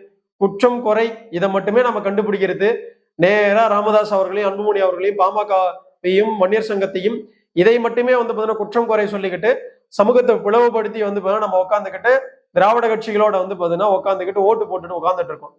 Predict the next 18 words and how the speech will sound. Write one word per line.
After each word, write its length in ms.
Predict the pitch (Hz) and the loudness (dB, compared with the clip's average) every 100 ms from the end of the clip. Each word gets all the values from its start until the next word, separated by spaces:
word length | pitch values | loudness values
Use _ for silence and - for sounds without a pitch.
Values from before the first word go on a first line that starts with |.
| _ _ _ | _ _ _
இந்த 200 | 165 202 226 | 2 4 4
ஒரு 140 | 220 | 2
வேலையை 300 | 202 226 247 | 2 2 0
மட்டுமே 300 | 226 208 220 | -2 -4 -2
வன்னியர் 300 | 226 208 226 220 | 0 0 0 -2
சமூகம் 280 | 196 180 | -6 -2
பார்த்துட்டு 300 | 175 202 185 | 0 0 -4
இருந்துச்சுன்னா 400 | 175 160 151 151 185 247 - _ _ 151 | -14 -14 -6 -2 -2 -2 -14 _ _ 0
நம்மளுடைய 360 | 185 226 220 | 2 4 4
அடுத்த 260 | 196 202 247 | 2 0 -2
தலைமுறையுடைய 480 | 240 226 214 214 208 | -2 -2 -2 0 0
மிகப்பெரிய 440 | 196 208 226 240 | 0 0 0 0
விஷயமா 300 | 214 220 208 | -2 -2 0
இருக்கிற 220 | 196 180 196 | 0 0 -2
இடஒதுக்கீடு 500 | 190 233 233 202 180 | 0 0 0 -4 0
யார் 260 | 170 202 | 2 0
பெற்று 220 | 202 196 185 | -2 -16 -10
தருவார்கள்? 460 | 170 156 151 185 | -2 0 0 -4